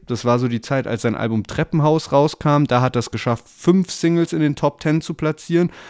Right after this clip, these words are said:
Und Apache hat das Ganze dann noch ein zweites Mal geschafft. Und zwar, als das Album Gartenstadt rauskam, das ist ja jetzt zweitausenddreiundzwanzig gewesen, also so vor zweieinhalb Jahren ungefähr,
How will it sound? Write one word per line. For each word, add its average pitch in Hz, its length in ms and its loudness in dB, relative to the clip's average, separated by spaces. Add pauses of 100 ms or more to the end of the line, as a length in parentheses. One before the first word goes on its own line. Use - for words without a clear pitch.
(100)
Und 170 240 2
Apache 147 420 -2
hat 123 80 0
das 127 120 -8
Ganze 139 280 0
dann 123 140 0
noch 120 100 0
ein 117 140 -2
zweites 143 500 0
Mal 104 220 0
geschafft. 123 440 -4 (320)
Und 113 200 0
zwar, 127 300 2
als 127 160 -4
das 120 140 -4
Album 123 420 0
Gartenstadt 117 800 -2
rauskam, 104 540 -2
das 104 140 -4
ist 110 120 -10
ja 120 80 0
jetzt 107 200 -2
zweitausenddreiundzwanzig 110 1080 0
gewesen, 110 320 0
also 104 240 -2
so 104 120 -4
vor 104 340 -2
zweieinhalb 117 580 2
Jahren 131 300 4
ungefähr, 131 500 2